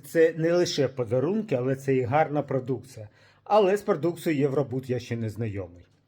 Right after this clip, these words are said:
Ех, доведеться тепер познайомитися. Дякую. Е, мені так здається, що є якісь курси по тому, як формуються подарунки.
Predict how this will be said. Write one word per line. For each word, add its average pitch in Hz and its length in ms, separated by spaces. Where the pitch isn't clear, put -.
Ех, 123 80
доведеться 117 460
тепер 107 240
познайомитися. 101 920
Дякую. 113 680
Е, 185 40
мені 147 280
так 151 180
здається, 143 680
що 127 840
є 143 220
якісь 120 420
курси - 580
по 123 100
тому, 190 260
як 147 120
формуються 151 500
подарунки. 120 720